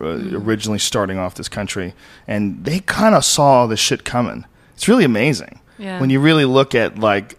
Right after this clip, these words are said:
Speaker 1: the obvious patterns of corruption that people in power seem to follow over and over and over again, those guys all saw it coming. They all, they all saw it coming. They, they had, you know, they had provisions. They had it set up.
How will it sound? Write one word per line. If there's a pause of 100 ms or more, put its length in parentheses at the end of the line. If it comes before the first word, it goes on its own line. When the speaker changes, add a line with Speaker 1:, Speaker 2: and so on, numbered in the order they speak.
Speaker 1:
the
obvious
patterns
of
corruption
that
people
in
power
seem
to
follow
over
and
over
and
over
again, (360)
those
guys
all
saw
it
coming. (460)
They
all,
they
all
saw
it
coming.
They,
they
had, (100)
you
know, (100)
they
had
provisions.
They
had
it
set
up.